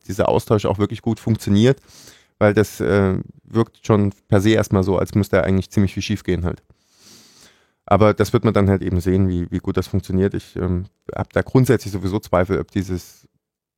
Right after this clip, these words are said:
Auswerten von Fluggastdaten in irgendeiner Art und Weise halt, äh,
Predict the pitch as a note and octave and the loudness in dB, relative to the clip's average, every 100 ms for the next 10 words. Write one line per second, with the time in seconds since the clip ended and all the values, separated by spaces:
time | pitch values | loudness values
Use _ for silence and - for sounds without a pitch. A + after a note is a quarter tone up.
0 | _ _ _ - - A2+ - G#2 F#2 G2 | _ _ _ -4 0 2 2 0 2 0
1 | - G#2+ G2+ - F#2+ F#2+ F#2+ - - G#2 | 0 0 0 0 0 0 0 -4 -4 -4
2 | - C3 D3 A2 C#2+ F#2+ G2 F#2 F2 F#2+ | 2 2 4 2 2 2 2 2 2 2
3 | F#2+ F#2+ F2+ C2+ F2+ F2+ E2+ | 0 0 -2 -2 0 0 -2